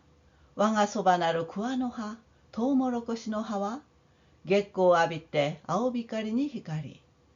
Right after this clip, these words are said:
슈로와 사야사야 또 즈키니 사사야쿠.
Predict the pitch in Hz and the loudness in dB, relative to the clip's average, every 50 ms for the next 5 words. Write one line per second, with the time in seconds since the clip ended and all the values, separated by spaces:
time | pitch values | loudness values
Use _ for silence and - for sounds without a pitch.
0 | _ _ _ _ _ _ _ _ _ _ _ - - - 233 214 208 196 190 185 | _ _ _ _ _ _ _ _ _ _ _ -10 -6 -2 0 4 4 6 6 8
1 | 175 175 - - 220 214 254 277 262 - 262 240 226 226 226 220 - 233 247 285 | 6 4 2 0 -4 -4 -4 -4 -4 -4 -4 -4 -4 -4 -6 -6 -8 -8 -8 -8
2 | 285 - _ _ _ _ _ - 226 220 - 220 214 202 214 240 277 277 - _ | -10 -14 _ _ _ _ _ -10 -8 -6 -4 -4 -2 -2 -2 -2 -4 -6 -8 _
3 | - - 220 196 - 180 147 131 123 120 - - - - 139 143 | -12 -10 -10 -8 -6 -6 -4 -4 -4 -6 -8 -14 -20 -18 -18 -18